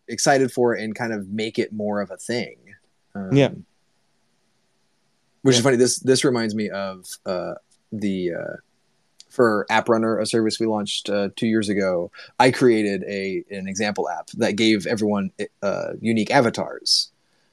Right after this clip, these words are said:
Speaker 1: Um, here's the, so it was a, this simple little app that would generate an avatar,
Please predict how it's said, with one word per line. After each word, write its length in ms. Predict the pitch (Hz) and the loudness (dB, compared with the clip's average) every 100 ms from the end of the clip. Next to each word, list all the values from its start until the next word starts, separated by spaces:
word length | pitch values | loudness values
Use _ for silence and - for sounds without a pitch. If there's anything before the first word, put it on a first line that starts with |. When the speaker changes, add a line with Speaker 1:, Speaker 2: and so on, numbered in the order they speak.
| _ _ | _ _
Speaker 1:
Um, 720 | 107 104 95 90 87 85 82 - _ _ _ _ - | -4 -4 -2 -6 -6 -8 -10 -14 _ _ _ _ -14
here's 300 | - 95 - | -6 -6 -6
the, 300 | 90 - 87 _ _ _ _ _ _ _ _ _ | -8 -10 -14 _ _ _ _ _ _ _ _ _
so 100 | - | 4
it 20 | 135 | 6
was 100 | 131 | 6
a, 100 | 139 135 | 4 2
this 180 | 143 123 | -2 0
simple 560 | - - - - 175 165 | -4 -2 -2 0 2 2
little 200 | 139 127 | 2 0
app 280 | 151 127 - | 0 -4 -4
that 340 | 117 113 104 - | -6 -6 -6 -10
would 180 | 113 113 | -8 -8
generate 440 | 101 127 123 110 | -6 -6 -6 -6
an 80 | 101 | -6
avatar, 720 | 107 120 117 95 87 85 92 | -8 -8 -10 -10 -14 -14 -20